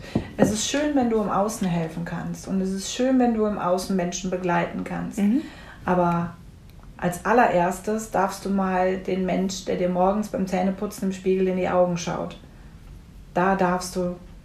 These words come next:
Speaker 1: sehr, sehr, sehr viel Zeit aufwenden. Und was ich aus meiner Erfahrung sagen kann,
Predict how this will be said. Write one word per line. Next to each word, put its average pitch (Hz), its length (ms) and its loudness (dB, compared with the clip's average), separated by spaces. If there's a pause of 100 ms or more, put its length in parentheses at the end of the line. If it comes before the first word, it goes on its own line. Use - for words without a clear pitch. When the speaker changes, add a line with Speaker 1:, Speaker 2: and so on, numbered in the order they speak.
(120)
Speaker 1:
sehr, 208 320 6
sehr, 185 220 6
sehr 180 180 4
viel 175 200 -2
Zeit 175 340 -2
aufwenden. 170 600 -2
Und 262 360 2 (440)
was 190 180 0
ich 185 140 0
aus 175 160 -2
meiner 202 260 2
Erfahrung 208 560 0
sagen 196 380 2
kann, 185 400 -2